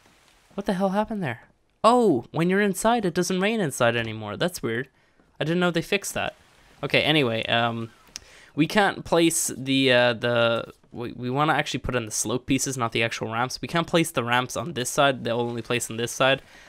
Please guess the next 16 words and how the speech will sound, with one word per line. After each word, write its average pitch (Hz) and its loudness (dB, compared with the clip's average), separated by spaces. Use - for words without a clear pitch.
So - -12
we 117 -2
have 135 0
to 151 -4
kinda 143 0
build 127 2
off 120 4
of 110 -12
this 120 -2
a 117 -2
little 113 -6
bit. 117 -4
So 117 0
if - -10
I 147 2
go, 120 0